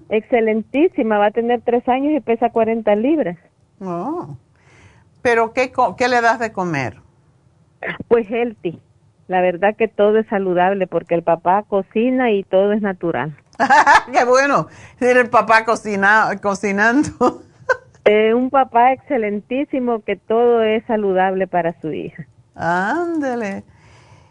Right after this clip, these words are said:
Speaker 2: Ok, entonces les das el Inmunotron. ¿Y con qué se
Speaker 1: El
Speaker 2: lo
Speaker 1: es-,
Speaker 2: das?
Speaker 1: el Inmunotron en la leche de la mañana.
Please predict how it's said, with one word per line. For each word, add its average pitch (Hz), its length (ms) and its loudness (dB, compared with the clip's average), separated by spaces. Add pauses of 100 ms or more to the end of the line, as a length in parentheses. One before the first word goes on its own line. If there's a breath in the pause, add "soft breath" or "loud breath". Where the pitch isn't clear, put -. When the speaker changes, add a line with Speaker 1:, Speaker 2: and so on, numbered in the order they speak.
(360 soft breath)
Speaker 2:
Ok, 214 280 -2
entonces 220 720 -2
les 226 160 0
das 247 340 2
el 269 140 0
Inmunotron. 240 1040 -2 (720)
¿Y 226 220 -4
con 240 260 -2
qué 262 180 0
se 320 120 -2
Speaker 1:
El 311 80 4
Speaker 2:
lo 285 80 4
Speaker 1:
es-, - 60 2
Speaker 2:
das? 165 480 2 (880)
Speaker 1:
el 214 160 2
Inmunotron 220 640 -2
en 247 140 0
la 233 120 0
leche 208 320 -4
de 196 120 -2
la 180 100 -4
mañana. 170 540 -6